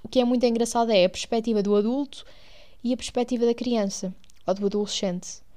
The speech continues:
E é uma coisa que às vezes não temos muito, porque os livros ou se focam nos adultos, ou se focam nos adolescentes. E quando temos os dois, epá, juro, é fantástico. Tipo, gostei mesmo do livro.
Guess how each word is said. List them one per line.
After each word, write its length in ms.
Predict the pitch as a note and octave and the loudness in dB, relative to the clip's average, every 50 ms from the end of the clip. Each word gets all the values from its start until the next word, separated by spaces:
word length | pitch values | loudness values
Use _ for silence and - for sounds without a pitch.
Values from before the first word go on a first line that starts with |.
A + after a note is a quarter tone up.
| - - - - - - - | -20 -20 -20 -20 -20 -12 -4
E 60 | - A3 | 0 2
é 60 | G#3 | 2
uma 160 | G#3 G#3+ G#3+ | 2 2 2
coisa 240 | G#3 - A3 G#3+ A3 | 2 2 2 2 2
que 80 | A3 | 4
às 100 | A3+ A3 | 2 4
vezes 180 | G#3+ A3+ A3 G#3+ | 4 2 2 2
não 120 | G#3+ A3 | 0 0
temos 320 | A3 A3 A3 G#3+ G#3+ G#3 G#3 | 0 2 0 0 0 0 0
muito, 500 | G#3 G3+ G3 F#3+ G3 G3 G3 - A3+ A3 | 0 0 0 0 0 -2 -2 -4 -6 -6
porque 260 | A3 - A#3+ A3+ - | -6 -8 -6 -4 -2
os 60 | A#3 A3 | -2 0
livros 380 | A3 A3+ A3+ A#3 A3 - - - | 0 0 -2 -2 -4 -6 -8 -4
ou 120 | - A#3+ A#3 | -2 -2 -2
se 140 | A3+ - - | -2 -2 0
focam 440 | - B3+ A3+ G#3+ - G3+ G3+ G3 - - - - - - - | 2 2 2 2 2 -2 -4 -4 -4 -10 -16 -20 -18 -8 -2
nos 120 | A#3+ G#3+ | 2 4
adultos, 520 | A#3+ A#3+ A#3 B3+ D4 D#4 - - - - - - - - - - - - - - - - - - - - | 6 6 6 4 0 -2 -4 -10 -14 -14 -14 -18 -20 -20 -20 -20 -20 -20 -20 -20 -20 -20 -20 -20 -12 -8
ou 80 | - B3 | -6 -6
se 120 | - - | -6 -4
focam 400 | - C4 B3+ B3+ - C4+ C4+ C4+ - | -2 -2 -2 0 -2 -4 -4 -4 -2
nos 180 | B3 B3 A#3+ | -4 0 2
adolescentes. 680 | C4 B3+ B3 B3+ B3+ - - B3+ A3 G3+ G#3 - - - - - - - - - - | 2 0 0 -2 -4 -4 -2 -2 -2 -4 -6 -8 -12 -16 -16 -18 -20 -20 -16 -12 -12
E 60 | A#3 | -4
quando 300 | - - C#4 C4+ C4 - | 0 2 2 2 2 0
temos 280 | - C4+ A#3+ A#3 A3+ | -2 0 0 0 2
os 160 | A#3 A#3+ A3+ A3 | 2 0 0 2
dois, 560 | A3 G#3 G#3 A3 A#3+ B3+ B3+ B3+ - - - - - - - - - - - - | 2 2 2 2 0 0 -2 -4 -8 -10 -12 -16 -20 -20 -20 -20 -20 -18 -8 -6
epá, 260 | C#4 C#4 - D4+ C#4+ B3+ | -4 0 2 4 4 4
juro, 220 | A3 C4+ D4 C#4+ | 2 2 4 4
é 80 | C4 C4 | 4 4
fantástico. 600 | C4 D4 D4 D4+ E4+ D#4+ - - A3+ A3+ - - | 2 0 -2 -2 -2 -2 -2 -2 -4 -4 -6 -10
Tipo, 320 | - - A3+ G3+ - - | -8 -6 -6 -6 -8 -12
gostei 300 | - - - - - C4+ | -14 -12 -4 0 2 2
mesmo 200 | C4+ C4+ C#4 C4 | 2 2 0 0
do 160 | B3+ A#3+ A3+ G3 | 0 0 0 -2
livro. 300 | F3+ F3+ - - - | -2 -4 -8 -12 -18